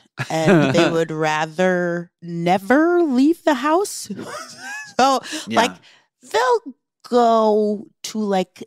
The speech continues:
Speaker 1: the store maybe. But since covid, I think covid really solidified these people are not leaving.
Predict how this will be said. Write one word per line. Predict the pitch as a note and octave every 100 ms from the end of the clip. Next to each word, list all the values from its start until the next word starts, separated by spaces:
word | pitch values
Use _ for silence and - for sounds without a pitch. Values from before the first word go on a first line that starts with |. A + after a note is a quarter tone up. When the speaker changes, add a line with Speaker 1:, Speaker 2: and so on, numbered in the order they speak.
| E3
Speaker 1:
the | D#3+ G3+
store | - - - G#3+ A3 A3 A3
maybe. | F#3 F3 F3 D#3+ B2+ A2 - - _ _ _ _
But | -
since | G3 B3 A3+ -
covid, | - G3+ A3 B3 -
I | G#3
think | C4+ -
covid | A3+ F#3 D3+
really | C#3 D3+ D#3 C#3 A#2
solidified | A#2 C3+ B2+ B2 - G#2 E2 G2 -
these | E3 F3+
people | - D3+ C3
are | A#2+
not | A#2 D#2 -
leaving. | A#2 - -